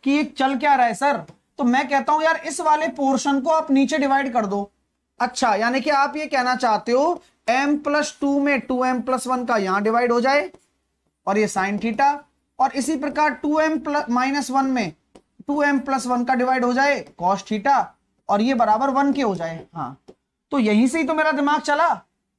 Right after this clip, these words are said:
कि भाई ऐसा तो तभी संभव है जब ये sine स्क्वायर हो जाए और ये cos स्क्वायर हो जाए,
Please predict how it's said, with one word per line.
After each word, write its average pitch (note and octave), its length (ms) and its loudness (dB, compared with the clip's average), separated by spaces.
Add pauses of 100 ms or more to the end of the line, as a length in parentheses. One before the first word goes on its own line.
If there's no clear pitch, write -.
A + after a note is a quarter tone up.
(320)
कि C#4+ 40 0
भाई E4 120 2
ऐसा C4 380 0
तो D#4+ 160 -2
तभी B3 320 0
संभव C#4 360 0
है D#4+ 120 0
जब D4+ 160 0
ये E4 140 -2
sine B3+ 380 0
स्क्वायर C#4+ 360 0
हो C#4+ 100 4
जाए D4+ 240 2
और B3+ 240 -2
ये C4 180 0
cos G#3+ 240 -2
स्क्वायर B3 320 0
हो A#3+ 100 2
जाए, C4 240 -2